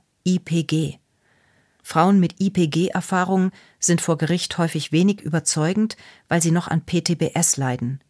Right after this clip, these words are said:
I P G? Intimpartnergewalt, sagte Dina. Die Abkürzungen störten Nessa.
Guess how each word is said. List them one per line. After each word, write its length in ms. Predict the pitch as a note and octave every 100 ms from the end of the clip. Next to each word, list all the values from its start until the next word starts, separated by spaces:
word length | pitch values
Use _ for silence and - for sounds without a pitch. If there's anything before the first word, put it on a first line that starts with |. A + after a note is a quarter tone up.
| _ _ _ _ _ _
I 80 | E3+
P 160 | E3 D3+
G? 320 | D3+ F3+ D4 - _ _ _ _ _ _ _ _ _ _ _ _ _ _ -
Intimpartnergewalt, 1200 | F3 - F#3+ - C#3+ C3+ A#2+ A#2+ - C3 - - _ _ _ _ _
sagte 360 | - C#3+ -
Dina. 360 | C#3 D3 D#3 D3 _ _ _ _ _ _ _ _ _ _ _ _ -
Die 120 | -
Abkürzungen 560 | D#3+ - - E3+ E3+ D#3+
störten 460 | - - E3 - C#3
Nessa. 420 | C#3 - C#3+